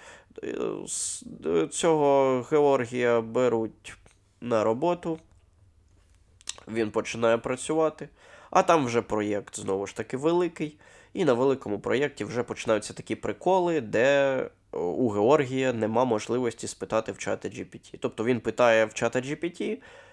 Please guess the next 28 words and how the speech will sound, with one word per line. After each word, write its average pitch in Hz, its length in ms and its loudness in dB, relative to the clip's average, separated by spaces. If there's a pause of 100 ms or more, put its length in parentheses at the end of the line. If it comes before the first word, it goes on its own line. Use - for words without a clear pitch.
(140)
чат 120 200 2
Джі 117 100 -8
Пі 117 120 -10
Ті 139 120 -6
йому 143 200 0
дає 156 220 2
код, 208 380 -2 (180)
але 135 260 4
цей 110 220 -2
код 104 340 0
взагалі 117 760 0
не 147 280 4
працює, 131 680 -4 (760)
і 170 120 2
тут 156 400 -6
починається 104 580 -2
ступор. - 420 -8 (200)
Чого 127 320 2
не 113 120 2
працює, 190 540 -4 (200)
як, 160 420 0
що, 160 440 -2
все - 180 -6
ж 127 120 -8
працювало, 143 720 -4 (300)
що - 180 0
ж - 120 -10
таке, 175 440 -2